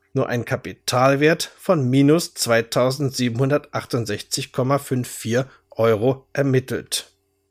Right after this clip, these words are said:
Das aber besagt, dass die Investition nur für das größere Unternehmen vorteilhaft ist, weil sie nur bei einem Vergleichszins von zehn Prozent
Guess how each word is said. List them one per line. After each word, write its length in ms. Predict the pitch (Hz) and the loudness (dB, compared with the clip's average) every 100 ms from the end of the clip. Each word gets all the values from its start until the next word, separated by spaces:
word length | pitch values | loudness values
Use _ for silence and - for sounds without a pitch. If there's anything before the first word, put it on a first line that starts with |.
| _ _ _ _ _ _ _ _ _ _ - | _ _ _ _ _ _ _ _ _ _ -4
Das 300 | 107 123 180 | 0 2 2
aber 180 | 196 208 | 2 4
besagt, 600 | 208 196 170 113 - 117 | 2 4 4 4 2 -4
dass 120 | 104 | -4
die 100 | - | -6
Investition 880 | 127 120 117 - 107 - 123 170 190 | -4 -2 -2 -4 -6 -2 2 4 6
nur 160 | 202 208 | 6 6
für 160 | 196 | 2
das 260 | 202 208 - | 0 -2 -4
größere 480 | 123 139 147 - 165 | 4 4 4 2 0
Unternehmen 580 | 151 147 156 156 170 | 0 0 2 2 0
vorteilhaft 960 | 160 - 156 131 127 92 - - - - | 0 4 4 4 -6 -6 -8 -14 -16 -8
ist, 240 | - - - - - | -6 -6 -10 -20 -8
weil 140 | - 117 | -2 0
sie 100 | 110 | 0
nur 260 | 113 151 | 4 4
bei 120 | 170 131 | 4 0
einem 240 | 165 190 | -2 -4
Vergleichszins 880 | - 180 117 110 - - - 170 - | -4 -2 0 0 0 -4 0 0 0
von 200 | 208 196 | -4 0
zehn 300 | - 156 - | 2 0 0
Prozent 600 | 202 202 - 120 127 | -4 -4 0 0 0